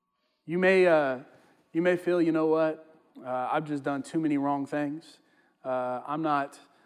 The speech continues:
uh, I'm just a bad guy. I'm a bad person. Uh, I messed up. I can't do this because, uh, uh, I'm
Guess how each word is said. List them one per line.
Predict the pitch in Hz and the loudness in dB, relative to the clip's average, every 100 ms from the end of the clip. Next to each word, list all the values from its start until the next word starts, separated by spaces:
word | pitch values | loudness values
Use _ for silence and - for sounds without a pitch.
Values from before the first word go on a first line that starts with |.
| _ 127 | _ -10
uh, | 120 120 120 - | -8 -6 -8 -8
I'm | 151 | -4
just | 151 - | -4 -6
a | |
bad | 127 131 139 147 | -6 -2 0 0
guy. | 139 135 135 143 | -2 -2 -6 -10
I'm | |
a | 139 | -10
bad | 127 131 139 139 | -2 0 0 0
person. | 143 143 - 143 - _ _ _ - | -4 -4 -6 -10 -12 _ _ _ -12
Uh, | 120 120 117 117 110 | -6 -6 -6 -10 -12
I | 135 | -8
messed | 143 143 143 - | -2 -2 -2 -4
up. | 147 151 _ _ | -4 -4 _ _
I | 135 | -8
can't | 139 151 131 | -6 -6 -6
do | 135 143 | -2 0
this | 151 147 143 - | 2 0 -4 -14
because, | 131 131 127 120 | -12 -8 -8 -8
uh, | 120 117 113 - _ _ _ _ | -8 -10 -10 -16 _ _ _ _
uh, | 135 123 120 113 | -8 -6 -6 -4
I'm | 131 123 117 | -4 -4 -8